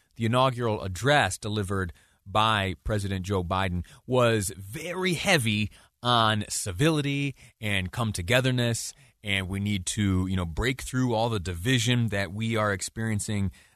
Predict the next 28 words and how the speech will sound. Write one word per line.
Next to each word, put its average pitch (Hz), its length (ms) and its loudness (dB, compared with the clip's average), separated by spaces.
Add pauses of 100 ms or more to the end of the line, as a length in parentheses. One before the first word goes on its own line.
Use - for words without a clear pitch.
uh, 92 340 0
these 98 320 -2
days. 98 540 -2 (120)
And 107 380 -8
regardless 175 500 4
of, 123 280 0 (200)
you 123 80 -8
know, 113 80 0
where 131 200 2
you 117 140 2
point 131 280 -2
the 101 60 -6
finger 104 360 -4
of 95 120 -2
blame 120 300 2
at 92 100 -4
that 95 180 -2
division, 95 540 -2
uh, 90 340 -4 (100)
uh, 95 140 -12 (360)
you, 113 200 -8 (460)
there 117 140 -2
is 147 180 2
a 151 40 4
desire 113 540 2
to - 140 -4
overcome 104 500 -2
it. 65 100 -12